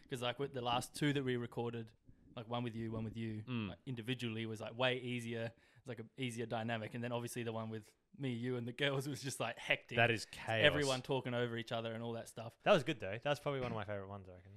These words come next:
Speaker 1: It was good because that was literally, like, a, just a friendship conversation. Like,
Speaker 3: Yeah.
Speaker 1: the cameras
Speaker 2: Well,
Speaker 1: might as well
Speaker 2: exactly,
Speaker 1: not have been
Speaker 2: exactly
Speaker 1: there.
Speaker 2: what the show is, right?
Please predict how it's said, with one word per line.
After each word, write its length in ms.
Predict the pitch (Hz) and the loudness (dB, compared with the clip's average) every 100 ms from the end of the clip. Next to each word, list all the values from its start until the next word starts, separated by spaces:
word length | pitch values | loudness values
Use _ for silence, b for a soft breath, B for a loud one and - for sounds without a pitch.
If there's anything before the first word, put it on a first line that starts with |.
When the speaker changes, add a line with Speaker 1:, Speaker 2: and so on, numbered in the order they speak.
| - | 4
Speaker 1:
It 60 | |
was 100 | 175 | 4
good 260 | 165 202 160 | 8 8 8
because 200 | 151 143 | 2 2
that 120 | 143 | 2
was 120 | 139 | 0
literally, 400 | 120 139 143 131 | -2 -2 -2 -4
like, 240 | 120 110 - | -4 -6 -8
a, 260 | 117 113 107 _ _ _ _ _ _ _ | -8 -8 -12 _ _ _ _ _ _ _
just 160 | 135 127 | -10 -8
a 40 | |
friendship 420 | - 117 117 127 | -4 -4 -4 -6
conversation. 580 | - 123 117 117 113 165 | -2 -2 -2 -4 -4 -4
Like, 120 | 151 117 | -4 -2
Speaker 3:
Yeah. 160 | 98 92 - | -2 -4 -10
Speaker 1:
the 80 | 127 | -12
cameras 360 | - 123 120 117 | -4 -4 -2 4
Speaker 2:
Well, 120 | - | 4
Speaker 1:
might 140 | - 120 | 6 2
as 60 | |
well 60 | 117 | 2
Speaker 2:
exactly, 180 | 117 110 | 2 2
Speaker 1:
not 40 | |
have 60 | 104 | 0
been 80 | 98 | 0
Speaker 2:
exactly 300 | 107 110 110 | 2 2 2
Speaker 1:
there. 40 | |
Speaker 2:
what 120 | 107 | 0
the 60 | 95 | -2
show 240 | - 104 | 0 2
is, 180 | 135 117 | 2 0
right? 180 | 95 143 | -2 -6